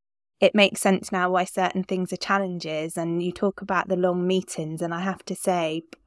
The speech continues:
uh, public sector and N H S specifically feels like the home of long meetings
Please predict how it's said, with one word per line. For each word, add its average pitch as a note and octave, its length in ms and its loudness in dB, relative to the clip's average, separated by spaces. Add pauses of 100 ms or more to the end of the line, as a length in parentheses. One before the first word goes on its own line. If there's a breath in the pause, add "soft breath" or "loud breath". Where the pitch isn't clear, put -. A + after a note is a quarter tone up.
uh, F3 180 -4
public - 400 0
sector - 380 -4
and F3 100 -2
N F3 120 0
H - 240 -6
S F3 160 -6
specifically - 800 -8
feels E3+ 320 -2
like E3+ 200 -2
the F3+ 80 -4
home G3+ 400 6
of E3+ 140 -2
long F3 220 2
meetings F3+ 640 6